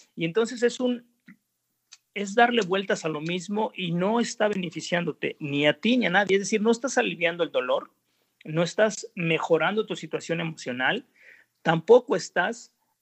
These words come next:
eh, consiguiendo el perdón de nadie, simple y sencillamente estás dándole vueltas. Es como cuando vemos que un perrito se quiere morder la cola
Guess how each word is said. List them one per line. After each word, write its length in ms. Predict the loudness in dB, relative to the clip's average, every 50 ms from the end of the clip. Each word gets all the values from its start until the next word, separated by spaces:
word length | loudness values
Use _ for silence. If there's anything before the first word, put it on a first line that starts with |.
| _ -10
eh, 1400 | -8 -8 -6 -6 -6 -6 -8 -8 -8 -8 -8 -8 -8 -8 -8 -8 -8 -10 -10 -10 -12 -12 -12 -12 -12 -12 -14 -16 _ _ _ _ _ _ _ _
consiguiendo 800 | 6 6 6 6 4 -2 0 2 2 2 4 4 6 6 6
el 160 | 4 2 -2 -2
perdón 640 | _ 2 2 2 2 2 2 2 2 0 -4 -10 -16 _ _ _ _ _ _ _ _ _
de 240 | -12 -8 -6 -4
nadie, 480 | -2 -2 -2 -2 -2 -4 -6 -8 -8 -10 _ _ _ _ _ _
simple 420 | -12 -6 -6 -6 -4 -4 -4 -4
y 40 | -4
sencillamente 680 | -4 -6 -8 -8 -6 -4 -4 -4 -2 -4 -6 -4 -4 -6
estás 500 | -6 -4 -2 0 0 0 -2 -6 -12 _ _ _ _ _ _
dándole 480 | -6 -2 0 0 0 0 0 0 0 0
vueltas. 360 | 2 2 2 2 2 -4 -8
Es 120 | -8 -8 -4
como 500 | -2 -2 0 0 -2 -2 -2 -4 -6 _ _
cuando 880 | -4 0 0 0 0 -2 -2 -2 -2 -2 -2 -2 -4 -4 -6 -8 -10 -14 _ -20 -20 -18
vemos 360 | 0 2 2 2 2 -2 -4
que 80 | -4 -4
un 100 | -4 0
perrito 360 | 2 2 2 2 -2 -2 -4
se 160 | -4 -4 -2
quiere 160 | -2 -2 -2 0
morder 340 | -2 0 0 0 0 0
la 140 | -2 -4 -4
cola 480 | -2 -2 -2 0 0 -2 -2 -2 -4